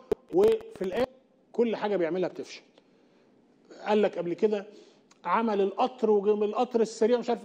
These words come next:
وباعه قبل ما حتى نسد ثمنه. وشفت الطرق من كام يوم،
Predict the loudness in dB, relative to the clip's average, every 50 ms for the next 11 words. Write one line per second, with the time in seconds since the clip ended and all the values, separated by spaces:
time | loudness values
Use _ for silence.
0 | 0 2 2 4 4 2 2 2 2 2 0 0 -2 -4 -4 -4 -4 -4 -4 -6
1 | -8 -10 -12 -16 _ _ _ _ _ _ _ _ _ -20 -20 -14 -10 -10 -10 -10
2 | -8 -10 -10 -10 -10 -12 -14 -12 -10 -10 -10 -10 -12 -14 -14 -16 -16 -16 -20 -20
3 | _ _ _ _ _ _ _ _ _ _ _ _ _ _ _ _ -4 0 2 2
4 | 2 2 0 -2 -4 0 0 0 0 0 -2 -4 -4 0 2 2 2 2 0 -2
5 | -6 -6 -2 0 0 0 2 2 2 2 2 0 -2 -4